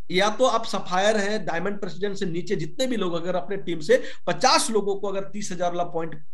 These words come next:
को achieve करवा देते हैं, dear leaders, तो आपको छह, अ, सड़सठ हजार पाँच सौ, यानी सिक्सटी सेवन थाउजेंड फाइव हंड्रेड रुपीज आपको मिलेगा। तो अगर हम ये चीज देखें, तो हम क्या फायदा उठा सकते हैं? जैसे कि आप सभी को मैं बता दूं,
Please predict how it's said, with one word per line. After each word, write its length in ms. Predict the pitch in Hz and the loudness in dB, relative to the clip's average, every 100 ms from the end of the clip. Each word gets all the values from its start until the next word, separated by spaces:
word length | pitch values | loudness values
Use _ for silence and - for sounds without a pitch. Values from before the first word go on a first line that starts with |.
| - - | -6 -6
को 80 | 180 | -4
achieve 560 | 156 151 156 185 160 170 | -4 -4 -4 -4 -2 -2
करवा 280 | 151 151 | 0 0
देते 240 | 151 151 151 | 0 0 -2
हैं, 100 | 147 | -2
dear 160 | 147 | 0
leaders, 260 | 139 156 240 | -2 -2 -4
तो 340 | - - - | -4 -6 -4
आपको 420 | 190 147 156 - 214 | -4 -2 -2 0 0
छह, 420 | - 180 196 196 | 0 2 4 2
अ, 60 | - | 2
सड़सठ 880 | 156 151 147 196 185 185 - 226 | 4 4 2 0 0 0 -2 -2
हजार 260 | 180 156 185 | -2 0 0
पाँच 320 | 175 160 170 | -2 -4 -4
सौ, 80 | 175 | -2
यानी 160 | 165 185 | -2 -2
सिक्सटी 360 | 202 196 226 | -4 -4 -4
सेवन 380 | 214 190 196 214 | -4 -2 -2 -2
थाउजेंड 380 | 180 160 202 208 | -2 -2 -2 -2
फाइव 220 | 170 214 180 | -2 -2 -2
हंड्रेड 260 | 170 185 | -2 -2
रुपीज 280 | 151 196 165 | -2 -2 -4
आपको 380 | 127 - 254 254 - - - | -4 -2 -2 -2 -4 -6 -4
मिलेगा। 640 | 147 147 147 151 143 - - - - - | -2 0 2 2 2 -2 -6 -6 -4 -4
तो 60 | 269 - - - | -4 -4 -4 -4
अगर 160 | 214 | -2
हम 180 | 262 269 | 0 0
ये 200 | 247 226 | 2 0
चीज 180 | - 294 | 0 0
देखें, 320 | 214 220 233 | 0 0 -2
तो 60 | 233 | 0
हम 200 | 226 - | -2 0
क्या 160 | 233 | 0
फायदा 300 | 220 226 202 | 0 -2 0
उठा 240 | 196 196 175 | 0 0 0
सकते 300 | 170 156 160 | -2 -2 0
हैं? 80 | 190 | 0
जैसे 180 | 214 | 0
कि 120 | 254 254 | -2 -2
आप 160 | 233 | -2
सभी 220 | - 214 220 | -2 -4 -2
को 100 | 220 | -2
मैं 120 | 190 | -2
बता 200 | 170 165 | -2 -2
दूं, 160 | 196 | -2